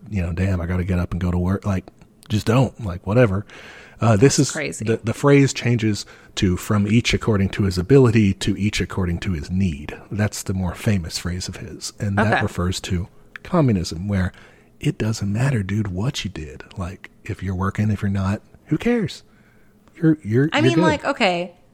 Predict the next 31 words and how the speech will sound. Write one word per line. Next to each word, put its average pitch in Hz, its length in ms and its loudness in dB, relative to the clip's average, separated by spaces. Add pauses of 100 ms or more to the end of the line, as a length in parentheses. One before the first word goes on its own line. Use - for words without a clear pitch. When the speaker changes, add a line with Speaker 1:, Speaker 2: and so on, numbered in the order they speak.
(340)
Speaker 2:
So, 294 240 0
like, 285 200 4
we 302 100 4
literally 269 400 4
can't 214 240 2
have 175 200 0
communism 170 800 0
for 165 160 -2
a 151 40 -4
very 143 220 -2
long 117 220 -6
time, 214 240 2 (260)
<laughs> - 280 -18
right? 254 340 2
Like, 180 320 -2 (800)
there's 233 200 6
never 233 280 6
been 220 180 4
a 202 60 4
communist 165 440 2
government - 460 2
then, - 280 -8 (200)
Speaker 1:
Correct, - 0 -
Speaker 2:
because 156 600 2
Speaker 1:
yeah. 78 180 -8
Speaker 2:
there's 180 200 2
no 220 140 8
such - 300 0
thing 185 200 4
as 160 80 -2
post-scarcity. - 800 -6